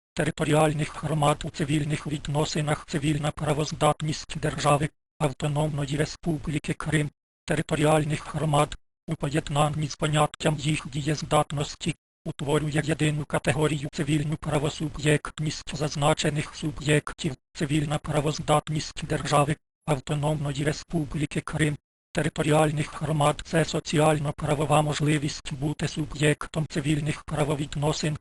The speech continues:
основні засади участі держави та українського народу у правовідносинах визначені у Конституції, основному законі держави. Держава може мати особисті немайнові права, але лише ті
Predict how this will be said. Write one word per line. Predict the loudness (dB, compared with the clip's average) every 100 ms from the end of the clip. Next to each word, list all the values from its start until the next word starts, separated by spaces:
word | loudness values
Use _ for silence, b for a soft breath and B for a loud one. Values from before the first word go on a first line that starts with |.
| _
основні | -4 -2 -4 -2 0 -2
засади | -2 -2 0 2
участі | 2 0 -2 -4 -6 -4
держави | -4 0 2 4 2
та | -4
українського | -4 -4 -4 0 0 -2 -6 -4 -2 -2
народу | 0 0 0 -4
у |
правовідносинах | -4 -2 0 0 -4 -2 0 0 0 -2 -2
визначені | -2 -2 -2 -2 -2 -2
у | -2
Конституції, | -2 -4 -4 -8 -8 -4 -4 -2 -2 0
основному | -2 -2 -4 -2 0 0 0
законі | -2 -2 0 0 0
держави. | -2 0 2 2 2 -6
Держава | -4 -4 0 2 4 4
може | 2 2
мати | 2 2 2 0
особисті | 0 -2 0 0 0 -4 -2
немайнові | 2 2 4 2 2 0 0
права, | -2 0 2 4 2 _ _ 0
але | 4 6
лише | 4 4 2 2
ті | 0 -2